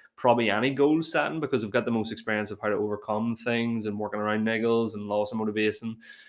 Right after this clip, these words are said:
So I found probably the hardest thing to date would be when you're sore and your nervous system's down. Like I said, you know, you put a lot of effort into a big long run, then you have to go on all for another big run to follow. It's just getting the motivation to go and do that again. And motivation comes and goes,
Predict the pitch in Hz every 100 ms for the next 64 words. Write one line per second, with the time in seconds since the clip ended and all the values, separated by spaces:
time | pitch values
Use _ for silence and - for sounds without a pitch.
0 | - _ 143 151 - 131 117 131 131 107
1 | 110 107 - 107 107 104 104 117 - _
2 | _ _ _ _ _ _ _ _ _ _
3 | 135 127 - 127 127 135 131 - _ -
4 | 131 131 123 - 147 156 185 175 - -
5 | 120 120 120 120 131 139 147 135 139 131
6 | 127 127 127 120 104 - 117 117 110 110
7 | 104 117 110 107 104 101 110 107 104 101
8 | - - - 107 107 107 110 113 113 110
9 | 110 107 107 107 107 104 104 104 104 101
10 | - _ - - - - 120 127 123 127
11 | 120 120 120 110 113 110 120 113 - 139
12 | - 120 - 131 113 113 107 110 110 117
13 | 110 110 104 110 120 127 131 131 113 127
14 | 123 110 107 117 104 113 117 113 104 104
15 | 110 135 135